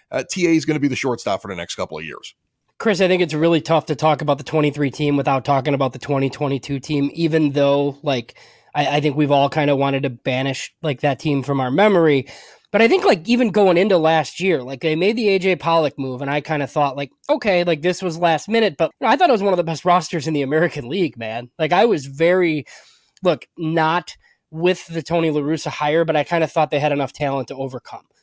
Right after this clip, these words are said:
Speaker 2: So, obviously, there's, there's some changes. Jose Abreu's gone. You know, we knew they weren't gonna spend a ton of money, but they did spend some. So, you know, just the moves this offseason, did they do enough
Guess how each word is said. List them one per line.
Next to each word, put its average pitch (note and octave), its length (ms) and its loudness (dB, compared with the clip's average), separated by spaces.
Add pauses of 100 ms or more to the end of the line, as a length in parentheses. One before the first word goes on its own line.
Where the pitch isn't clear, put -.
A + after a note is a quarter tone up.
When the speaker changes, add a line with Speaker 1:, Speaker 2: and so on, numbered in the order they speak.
Speaker 2:
So, - 380 0 (240)
obviously, F#3 520 0
there's, E3+ 420 -2
there's D#3+ 280 -2
some E3+ 140 -4
changes. D#3 600 -2 (180)
Jose D#3+ 340 0
Abreu's D3+ 440 0
gone. C#3+ 500 0 (600)
You G3 120 0
know, F3 140 2
we D#3+ 220 -2
knew F#3 160 4
they F3 120 4
weren't D#3+ 240 -2
gonna E3+ 120 -2
spend E3+ 340 -2
a D#3 40 -6
ton G3 220 -2
of F3 60 -2
money, D#3 220 -2
but A3 260 -2
they E4 120 0
did C#4 200 -4
spend C4 340 -2
some. D3+ 440 -2
So, F3 340 2 (360)
you F#3+ 100 0
know, F#3+ 80 4
just E3+ 240 -6
the F#3+ 60 0
moves F#3+ 340 0
this F#3+ 300 0
offseason, E3 720 -2 (300)
did F3+ 220 0
they G#3+ 160 4
do F#3+ 260 0
enough F#3+ 520 -2